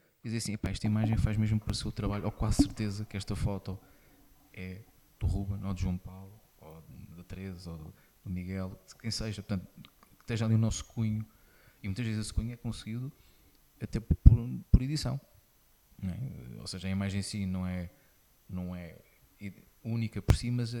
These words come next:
a maneira como tu editas torna a imagem, tipo, tu, tipo, "Ah, não, esta, esta edição faz mesmo lembrar aquilo."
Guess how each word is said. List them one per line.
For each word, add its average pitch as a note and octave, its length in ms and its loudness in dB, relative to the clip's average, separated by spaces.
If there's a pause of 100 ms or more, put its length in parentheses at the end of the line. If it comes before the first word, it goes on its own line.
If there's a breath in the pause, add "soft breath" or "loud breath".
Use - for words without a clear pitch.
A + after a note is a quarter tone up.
(140)
a G2+ 60 -4
maneira A2 320 0
como A2+ 200 -4
tu A2+ 160 -4
editas A2 600 -6 (400)
torna G#2+ 220 -4
a - 20 0
imagem, A2+ 480 -2 (540)
tipo, - 240 -4
tu, A#2 160 -2
tipo, - 220 0
"Ah, - 20 -2
não, C3+ 180 -2
esta, G#2+ 200 -4
esta G#2 300 -4
edição A2 320 -6
faz A#2+ 200 -6
mesmo A#2+ 260 -2
lembrar A#2 380 -2 (800 loud breath)
aquilo." A2+ 200 -6